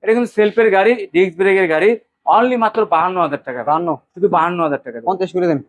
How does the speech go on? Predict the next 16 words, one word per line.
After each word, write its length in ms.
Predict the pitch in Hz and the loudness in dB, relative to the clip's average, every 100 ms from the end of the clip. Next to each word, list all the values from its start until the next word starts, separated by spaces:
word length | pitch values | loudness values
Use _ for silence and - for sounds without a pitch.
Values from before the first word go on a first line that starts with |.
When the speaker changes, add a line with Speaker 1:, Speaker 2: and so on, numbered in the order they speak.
| - | -2
Speaker 1:
দিলাম 220 | 226 226 196 | 0 0 -4
পঞ্চাশ 320 | 160 135 123 | -8 -8 -12
হাজার। 140 | 120 | -10
Speaker 2:
ওকে, 160 | 147 151 151 | -10 -10 -8
পঞ্চাশ 300 | 180 190 185 | -8 -6 -4
হাজার 180 | 170 170 | -4 -2
টাকা 120 | 190 | -4
পিএইচপি 380 | 185 190 175 175 | 0 0 2 0
মার্কা 320 | 170 175 180 | 2 2 4
বা 100 | 185 | 4
দেড়শো 300 | 170 180 170 | 4 0 0
সিসির 260 | 156 156 156 | -6 -2 2
এই 60 | |
বাইকটি 240 | 147 143 151 | 2 2 0
নিতে 180 | 160 170 | 2 4
পারবেন। 300 | 165 185 | 4 4